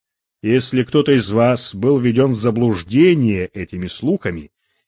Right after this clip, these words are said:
и я заверяю вас, что приму строгие меры, если отыщу трепача".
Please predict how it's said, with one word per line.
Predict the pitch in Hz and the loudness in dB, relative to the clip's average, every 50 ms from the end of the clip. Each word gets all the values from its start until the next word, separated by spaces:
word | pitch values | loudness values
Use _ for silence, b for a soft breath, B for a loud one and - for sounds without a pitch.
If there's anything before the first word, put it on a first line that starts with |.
| _ - | _ -4
и | 107 110 | 0 0
я | 117 117 | 2 2
заверяю | 104 104 120 117 120 120 127 139 151 156 160 160 | 2 0 2 2 2 4 4 4 2 2 2 2
вас, | 170 165 - | 0 0 -2
что | - - - 113 110 | -4 -4 -2 -2 -2
приму | - - 113 117 120 117 | 0 0 -2 0 0 -2
строгие | 107 - - 139 135 135 127 113 113 110 107 | -2 -2 0 2 4 4 4 2 2 0 2
меры, | 107 113 143 175 185 180 180 | 2 0 0 0 0 0 0
если | 170 123 120 139 135 - - - 147 147 147 147 147 | 0 0 0 0 0 -2 -4 -2 2 2 2 2 0
отыщу | - 180 175 - - 175 160 - - - - 131 127 | -2 -4 -6 -4 -4 -6 -6 -6 -6 -6 -4 -4 -4
трепача". | 123 - 123 123 117 - 117 110 - - - 104 87 82 76 | -2 -2 -2 -2 0 -2 -4 -6 -4 -6 -6 -6 -6 -8 -10